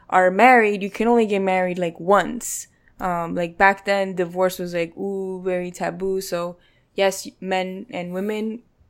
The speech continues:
moved on and had other partners, but it was still, like, by the Cath-, by the Catholic faith, like, that was, like, you were married and that's still your, your main partner. Um, I have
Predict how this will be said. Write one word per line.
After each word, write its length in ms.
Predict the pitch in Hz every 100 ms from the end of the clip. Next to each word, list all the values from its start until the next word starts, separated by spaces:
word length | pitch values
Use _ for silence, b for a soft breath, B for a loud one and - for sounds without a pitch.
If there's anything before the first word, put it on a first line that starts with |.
| _ _ -
moved 220 | 190 180
on 240 | 185 214
and 100 | 226
had 180 | 180 175
other 240 | 170 175 170
partners, 640 | - 185 226 262 277 - b b b _
but 80 | 196
it 60 |
was 180 | 196 190
still, 280 | - 202 196
like, 360 | 196 185 175 - _
by 500 | 185 185 180 180 175 b b b _
the 100 | 190
Cath-, 400 | 190 202 196 190 214
by 260 | - 185 180
the 120 | 180
Catholic 500 | 170 - 208 214 190
faith, 340 | - 220 202 -
like, 180 | 180 180
that 160 | 185
was, 160 | 180 175
like, 240 | 170 170
you 160 | 180 180
were 140 | 170
married 360 | 165 180 180 175
and 100 | 170
that's 200 | 165 -
still 260 | - 185
your, 380 | 180 175 170 180 b b -
your 120 | 185
main 240 | 180 175
partner. 580 | 175 214 - 175 170 175 b b b b
Um, 500 | - 170 165 170 180 - _ - _ _ _ _ _ -
I 160 | 196
have 340 | 214 214 208